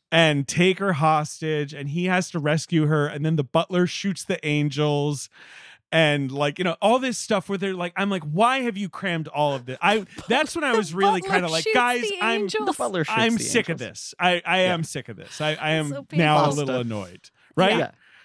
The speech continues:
Speaker 1: I
Speaker 3: Yes.
Speaker 1: went from being like, "Eh, look, it doesn't work, but I'm charmed by the, by the attempt," uh, to, uh, by the
Speaker 3: Right.
Speaker 1: end, I was like, "Can you guys shut up, please?"
Speaker 3: And then,
Speaker 1: Like,
Speaker 3: like,
Speaker 1: you
Speaker 3: Ewan
Speaker 1: know.
Speaker 3: McGregor gets shot in the heart, and you cut to Dan Hedaya frantically answering the phone like he's Howie Mandel on Deal
Speaker 1: Yeah,
Speaker 3: or No Deal,
Speaker 1: I,
Speaker 3: talking to the
Speaker 1: I,
Speaker 3: dealer.
Speaker 1: I had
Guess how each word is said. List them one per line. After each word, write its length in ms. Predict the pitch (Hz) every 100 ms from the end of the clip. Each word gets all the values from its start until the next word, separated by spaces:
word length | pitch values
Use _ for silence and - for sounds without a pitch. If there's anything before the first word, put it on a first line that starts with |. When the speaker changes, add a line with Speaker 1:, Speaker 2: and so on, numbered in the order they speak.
| _
Speaker 1:
I 80 | 196
Speaker 3:
Yes. 100 | 208
Speaker 1:
went 160 | 277 262
from 200 | 302 220
being 280 | 247 247 226
like, 300 | 202 180 -
"Eh, 160 | 240 220
look, 240 | 208 180
it 60 | 190
doesn't 280 | 226 196 165
work, 240 | 175 175
but 100 | 185 165
I'm 120 | 151
charmed 380 | - 175 156 143
by 160 | 143
the, 180 | 135 127 _ -
by 160 | 143
the 220 | 123 131 117
attempt," 540 | - 131 107 95 - -
uh, 140 | 123 120
to, 260 | 151 123 -
uh, 80 | 123
by 160 | 160 147
the 40 | 247
Speaker 3:
Right. 100 | 123
Speaker 1:
end, 100 | 117
I 80 | 113
was 140 | 107
like, 140 | 117 -
"Can 120 | 247
you 80 | 214
guys 300 | 170 131 -
shut 200 | 117 92
up, 120 | 90 -
please?" 340 | 98 98 -
Speaker 3:
And 80 | -
then, 60 | 117 -
Speaker 1:
Like, 140 | -
Speaker 3:
like, 80 | 302
Speaker 1:
you 80 | 302
Speaker 3:
Ewan 60 |
Speaker 1:
know. 80 | 311
Speaker 3:
McGregor 300 | 302 277 269
gets 200 | 240 220
shot 380 | - 220 226 -
in 200 | 220 196
the 120 | 190
heart, 380 | 139 185 185 165
and 260 | 165 156 151
you 180 | 160 165
cut 300 | - 196 196
to 80 | 214
Dan 360 | 156 160 180
Hedaya 460 | 180 160 160 156 139
frantically 640 | - 165 175 - 214 196 -
answering 420 | 165 - 196 180
the 80 | 156
phone 320 | - 156 151
like 160 | 139 -
he's 160 | 123
Howie 340 | - 151 160 175
Mandel 560 | 151 139 110 131 143
on 140 | 135 123
Deal 240 | 131 135
Speaker 1:
Yeah, 60 | 156
Speaker 3:
or 60 | 135
No 160 | 135
Deal, 180 | 139 139
Speaker 1:
I, 40 | -
Speaker 3:
talking 420 | 170 180 190 180
to 140 | -
the 140 | 165 160
Speaker 1:
I, 40 |
Speaker 3:
dealer. 300 | 165 160 127 220
Speaker 1:
I 40 |
had 340 | 175 240 226